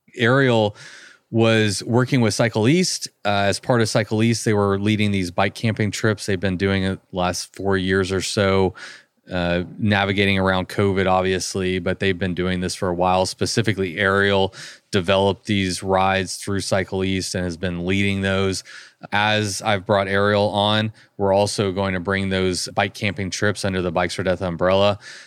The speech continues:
And so I think that's something I've wanted to do, is just go ride bikes. It's, like, not necessarily a program, not a clinic, not a this or a that.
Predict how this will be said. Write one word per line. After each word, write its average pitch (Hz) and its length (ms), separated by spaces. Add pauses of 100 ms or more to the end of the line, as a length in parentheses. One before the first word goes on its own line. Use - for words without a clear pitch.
(140)
And 98 180
so 104 220
I 98 100
think 107 380 (200)
that's 123 240
something 170 220
I've 104 140
wanted 101 420
to 107 120
do, 101 340
is 92 120
just - 360 (420)
go 107 200
ride 101 280
bikes. 85 380
It's, 90 120
like, 90 280 (760)
not 120 400
necessarily 123 400
a 92 80
program, 110 1000
not 104 220
a 101 80
clinic, 107 640
not 104 260
a 95 340
this 107 360
or 95 120
a 87 80
that. 98 480